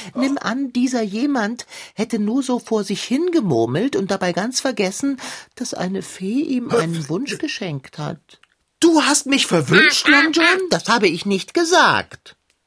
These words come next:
Speaker 2: Nicht direkt, das stimmt. Hast du?
Speaker 1: Nein.
Speaker 2: Hast du, Carter?
Speaker 1: Ich habe doch noch nicht einmal geglaubt, dass die Dame in Spitze mit Silberhaar eine Fee gewesen ist.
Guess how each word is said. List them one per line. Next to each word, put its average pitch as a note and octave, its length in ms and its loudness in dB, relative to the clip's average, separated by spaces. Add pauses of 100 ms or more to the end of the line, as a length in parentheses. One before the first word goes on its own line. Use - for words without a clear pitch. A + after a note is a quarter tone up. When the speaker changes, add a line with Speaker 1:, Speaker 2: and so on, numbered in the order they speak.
(160)
Speaker 2:
Nicht A#3 380 -2
direkt, F3 480 0
das F3 160 0
stimmt. D#2 400 -6 (720)
Hast D#3 380 -2
du? C4+ 260 0 (420)
Speaker 1:
Nein. G3 520 -4 (1000)
Speaker 2:
Hast - 400 0
du, D3 160 2
Carter? D#3 640 0 (840)
Speaker 1:
Ich G3+ 160 0
habe C4 180 2
doch C4 140 2
noch G#3+ 180 -2
nicht C#4 200 -2
einmal A#3+ 220 2
geglaubt, G3+ 540 -2
dass C4 120 -2
die A#3+ 120 -4
Dame F#3 280 0
in F3+ 160 -2
Spitze - 420 -2
mit A3+ 180 -4
Silberhaar G#3 500 -2
eine F#3+ 200 -2
Fee A#3 240 -4
gewesen C#4+ 560 2
ist. A#2 540 -4